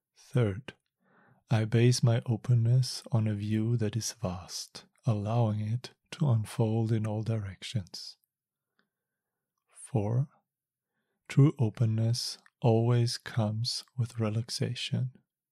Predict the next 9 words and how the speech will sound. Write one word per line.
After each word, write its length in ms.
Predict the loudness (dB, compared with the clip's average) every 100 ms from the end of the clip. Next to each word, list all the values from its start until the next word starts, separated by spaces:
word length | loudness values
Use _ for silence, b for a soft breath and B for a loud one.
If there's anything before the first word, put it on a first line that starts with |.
| _ _ _ _ _ _ _ _ _ _ _ _ _ _
And 240 | 0 0 -2
five, 720 | -4 -2 -2 -2 -2 -4 -16 b b b
true 260 | 0 4 6
openness 720 | 4 2 2 4 2 -2 -10 _
is 220 | -4 0
leading 420 | 0 2 2 2
to 140 | 0 -2
more 300 | -2 -4 -6 -6
peace 720 | -4 -4 -4 -8 -12 -14